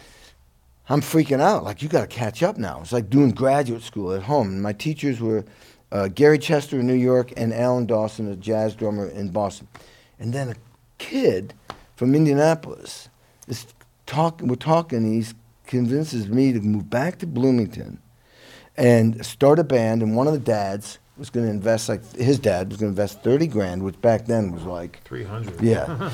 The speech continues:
Speaker 2: <laughs>
Speaker 1: So we're gonna get a truck, lights, P A, our own truck, lights, and P A. We could roll into any club, and we have our own everything. And, and, and that was the premise of, of,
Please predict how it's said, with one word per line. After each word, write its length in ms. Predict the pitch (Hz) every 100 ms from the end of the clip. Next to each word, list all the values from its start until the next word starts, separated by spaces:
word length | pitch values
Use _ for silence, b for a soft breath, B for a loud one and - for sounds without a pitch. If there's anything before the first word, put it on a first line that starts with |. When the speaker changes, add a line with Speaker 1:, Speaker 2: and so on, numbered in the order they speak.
| 123
Speaker 2:
<laughs> 100 | -
Speaker 1:
So 260 | - 143
we're 120 | 135 123
gonna 120 | 127
get 180 | 117 104
a 40 |
truck, 420 | - - 208 208 -
lights, 460 | 143 143 151 - -
P 300 | - 226 208
A, 300 | 123 113 127
our 180 | - 113
own 180 | 139 170
truck, 300 | - 160 156
lights, 300 | 131 131 123
and 120 | 113
P 220 | 131 147
A. 300 | 98 98 131 - b b b b b b
We 140 | 120
could 220 | 147 196 120
roll 280 | 139 143 135
into 220 | 120 120
any 220 | 120 170
club, 460 | 170 113 101 101 - -
and 340 | 127 110 107 - - -
we 160 | 117 123
have 160 | 113
our 80 | 104
own 200 | 107 117
everything. 500 | 90 120 127 - - - - - - - - - b b -
And, 240 | 113 101 -
and, 260 | 104 104
and 180 | - 104
that 240 | 110 131
was 160 | - 117
the 80 | -
premise 680 | - 175 214 139 - - - b b b b
of, 440 | - 117 113 98 - - _ _ _ _ _ _ _ _ _ _ _ _ - -
of, 240 | 117 110